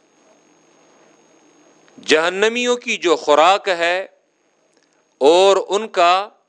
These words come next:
جو پینے کا سامان ہے وہ کیا ہوگا؟ مِنْ وَرَائِهِ جَهَنَّمْ،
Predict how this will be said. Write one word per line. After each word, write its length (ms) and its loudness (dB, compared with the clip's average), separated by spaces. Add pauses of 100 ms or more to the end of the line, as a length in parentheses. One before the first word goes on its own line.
(1600)
جو 180 4
پینے 420 2
کا 200 0
سامان 500 0
ہے 180 0
وہ 160 0
کیا 260 0
ہوگا؟ 560 -4 (1000)
مِنْ 200 -6
وَرَائِهِ 840 0
جَهَنَّمْ، 680 -10